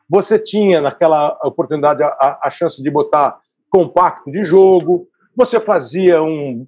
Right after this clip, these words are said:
um, um pré-rodada como uma mesinha redonda, e, e às vezes as coisas não saíam, não davam certo, alguma coisa, aí o cara falava a você,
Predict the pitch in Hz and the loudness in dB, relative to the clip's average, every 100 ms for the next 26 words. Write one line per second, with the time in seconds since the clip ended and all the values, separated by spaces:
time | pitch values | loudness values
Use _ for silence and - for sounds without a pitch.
0 | - 139 127 139 - 127 - 147 147 - | -14 -14 -12 -14 -12 -14 -10 -8 -8 -2
1 | 196 196 160 160 127 180 196 151 139 - | 4 4 4 2 2 4 4 2 -4 -6
2 | 156 147 143 139 120 123 156 139 202 185 | -8 -4 -4 -4 -6 -4 -4 -2 -2 0
3 | 190 190 175 180 _ _ _ _ _ - | 2 0 0 -2 _ _ _ _ _ -2
4 | 220 226 208 220 196 151 285 240 240 - | -2 0 0 2 2 2 0 2 -4 0
5 | 233 190 190 196 - 185 226 233 185 180 | -2 0 -2 -2 2 2 2 2 2 0
6 | 180 151 - 226 208 180 165 180 175 208 | -2 -4 0 2 2 0 -4 -4 -2 0
7 | 233 208 226 240 233 247 - 240 226 226 | 2 2 0 0 -2 -4 -4 -2 0 0
8 | 214 - 190 151 | -2 -2 -2 -2